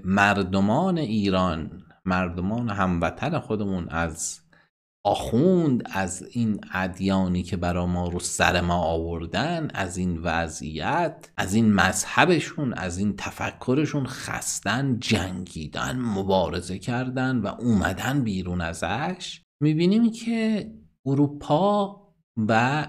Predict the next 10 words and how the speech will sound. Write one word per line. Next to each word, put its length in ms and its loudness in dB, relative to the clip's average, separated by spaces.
امریکا، 1000 0
استرالیا، 1000 -2
کشورهای 680 -2
مختلف، 520 -4
لندن، 680 4
انگلستان، 880 -6
اینا 220 0
شده 320 -2
لونه 460 6
این 720 2